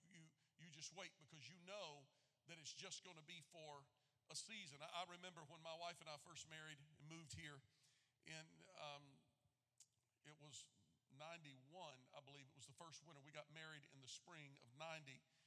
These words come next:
And so ninety-one was the first winter that I had ever, ninety, ninety-one was the first winter that I had ever been through. And, uh, how many of you remember the ice storm of ninety-one? Yeah, my inaugural visit to Indiana.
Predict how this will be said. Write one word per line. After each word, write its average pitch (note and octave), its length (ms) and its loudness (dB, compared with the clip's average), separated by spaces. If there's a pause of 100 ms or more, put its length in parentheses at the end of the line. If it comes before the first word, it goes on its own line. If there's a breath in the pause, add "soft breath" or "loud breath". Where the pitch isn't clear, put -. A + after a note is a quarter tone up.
(240 loud breath)
And C#3 80 -4
so D#3 160 4 (160)
ninety-one D3+ 800 2
was C#3 160 -2
the C3+ 160 -4
first D3+ 240 -2
winter D3 400 -4
that C3+ 80 -4
I C#3 160 4
had C#3 160 0
ever, C3 320 -2 (320 loud breath)
ninety, D#3 320 4
ninety-one C#3+ 480 0
was C3 80 -4
the B2 80 -8
first D3 240 -4
winter C#3 240 -4
that C3 80 -4
I C#3 160 6
had C#3 80 2
ever C3+ 160 0
been E3+ 320 2
through. C3 240 -2 (480 loud breath)
And, C#3 320 0
uh, C3+ 320 0 (160)
how D#3+ 80 2
many D3+ 160 0
of C#3 160 4
you C3+ 80 -4
remember C#3 400 -2
the C3+ 240 -6
ice D3 160 4
storm C3 400 0
of B2 80 -12
ninety-one? B2+ 640 -2 (640 loud breath)
Yeah, C#3+ 160 0
my C#3+ 320 4
inaugural C#3 560 -2
visit C#3 400 -2
to C#3 160 -2
Indiana. A#2+ 480 -6